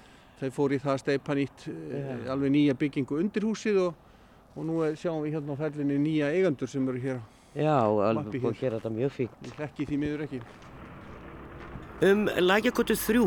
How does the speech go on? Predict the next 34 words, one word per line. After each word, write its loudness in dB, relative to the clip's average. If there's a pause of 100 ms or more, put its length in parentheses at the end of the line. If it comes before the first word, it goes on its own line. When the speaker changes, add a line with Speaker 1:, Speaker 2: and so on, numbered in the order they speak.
(100)
Speaker 2:
segir 4
í 0
bókinni 2
Innbærinn, 2 (160)
húsin -2 (120)
og -2
fólkið. -2 (1120)
En 0
þar 2
segir 4
eigandinn: 0 (640)
„Við 4
byrjuðum 6
á 4 (100)
undirstöðunum 2
og 2
ætluðum 0
að -6
fikra 0
okkur -4
upp -2
á 2
við. -6 (640)
Við 2
grófum 4
mikið 2
magn 0
af 0
mold 0
og 0
grjóti 0
úr -2 (100)
kjallaranum. -4 (1000)
Einn 4